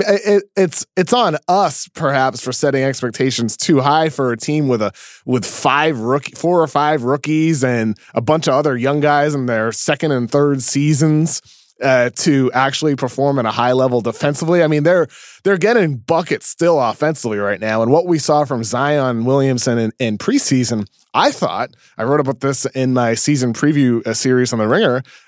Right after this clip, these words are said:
I thought the way Gentry was utilizing Zion was pretty awesome to watch for us as fans, but also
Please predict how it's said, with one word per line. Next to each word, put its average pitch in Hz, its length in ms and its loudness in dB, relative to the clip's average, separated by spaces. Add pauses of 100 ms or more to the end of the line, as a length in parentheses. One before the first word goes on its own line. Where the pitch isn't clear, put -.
I 202 80 0
thought 240 240 0
the 165 80 0
way 143 160 2
Gentry 160 480 0
was 123 220 0
utilizing 123 760 0
Zion 139 520 0
was 113 340 -2 (500)
pretty 226 320 0 (140)
awesome 202 420 -2
to - 140 -2
watch 104 480 -2
for 147 200 -2
us 165 220 0
as 123 140 -8
fans, 175 340 0
but 143 120 0
also 196 480 0